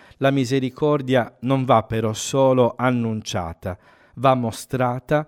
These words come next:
nella concretezza. Per questo,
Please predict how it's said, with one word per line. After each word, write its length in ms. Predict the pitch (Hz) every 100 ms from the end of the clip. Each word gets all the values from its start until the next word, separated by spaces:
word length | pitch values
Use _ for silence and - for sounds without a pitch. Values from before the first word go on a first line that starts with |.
| _ -
nella 460 | 113 107 98 117
concretezza. 1000 | - 123 113 123 120 - 90 - - 92 - _ _ _ _ _
Per 180 | - 143
questo, 640 | - 180 175 - 180 -